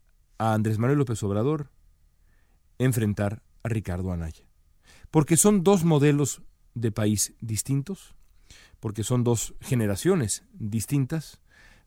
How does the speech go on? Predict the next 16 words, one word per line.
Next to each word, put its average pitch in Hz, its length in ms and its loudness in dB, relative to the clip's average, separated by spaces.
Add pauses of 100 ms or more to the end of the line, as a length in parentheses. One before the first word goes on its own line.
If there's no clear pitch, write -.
porque 117 240 -6
son 123 280 -2
dos 120 480 -2 (420)
disposiciones 127 960 0 (240)
distintas, 113 800 -4 (680)
y 185 80 4
porque, 208 540 2 (640)
eh, 131 560 2 (140)
son 202 480 4
las 147 260 0
dos 196 300 0
auténticas, 156 960 -4 (1400)
eh, 104 720 0 (180)
alternativas 135 640 0
de 143 140 0
cambio, 131 500 2